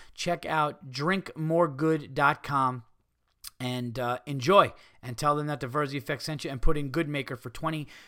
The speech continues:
percent off. And of course, guys, always All Things Comedy. Wanna thank them for, uh, being the home of the Verzi Effect podcast. Check them out for all the great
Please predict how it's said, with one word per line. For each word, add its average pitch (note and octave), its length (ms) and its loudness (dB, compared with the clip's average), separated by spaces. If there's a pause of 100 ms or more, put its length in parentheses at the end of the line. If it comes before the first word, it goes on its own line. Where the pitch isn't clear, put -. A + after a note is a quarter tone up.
(100)
percent B2 560 -8
off. C#3 380 0
And C#3+ 160 -8
of C#3+ 140 -10
course, F3+ 340 4
guys, D#3+ 240 0
always D#3+ 340 2
All D3+ 200 2
Things D3 200 -6
Comedy. C3+ 460 -2 (240)
Wanna C3 160 -6
thank D3+ 320 -4
them D3+ 160 -2
for, C3+ 400 -2
uh, C3 220 -2
being D#3 400 0
the D3 100 0
home D#3+ 300 2
of C#3 80 -2
the C#3 60 -6
Verzi C#3+ 340 0
Effect C#3 280 -6
podcast. D#3 560 2
Check - 280 -8
them D3+ 180 -4
out D3 180 -2
for C#3 120 -8
all D#3 160 2
the D#3 60 -4
great D3+ 280 -4